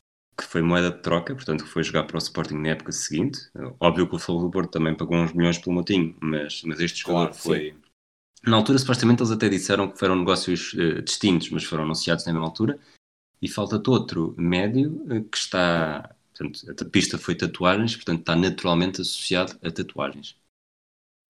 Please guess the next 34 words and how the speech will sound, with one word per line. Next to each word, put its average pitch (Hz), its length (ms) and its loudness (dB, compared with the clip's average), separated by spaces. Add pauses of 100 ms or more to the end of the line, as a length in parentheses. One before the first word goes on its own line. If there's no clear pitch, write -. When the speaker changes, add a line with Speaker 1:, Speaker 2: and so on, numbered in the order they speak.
(840)
Speaker 2:
Ok. - 260 -12 (1200)
Ah, 101 180 8
ok, 113 340 8
tatuagens 113 500 6
Meireles. 110 520 6 (600)
Speaker 1:
Meireles, 80 420 0
Speaker 2:
<laughs> - 0 -
Como 143 100 2
é - 40 0
que 151 60 2
eu 135 40 6
Speaker 1:
exato. - 20 2
Speaker 2:
fui, 131 260 2 (300)
como 170 120 6
é 143 60 10
que 143 80 6
eu 135 40 6
fui - 180 0
para 151 100 10
o 113 120 8
Lucho? 120 380 6
Bom, 92 200 0
também. 110 440 6 (920)
Speaker 1:
Sim, 104 280 8
não, 110 140 8
não 123 160 10
é, 139 100 10
não 131 160 8
é 139 60 10
de 139 140 -2
todo 147 240 2
descabido, 139 680 2
mas, 104 400 2
eh, 87 320 -2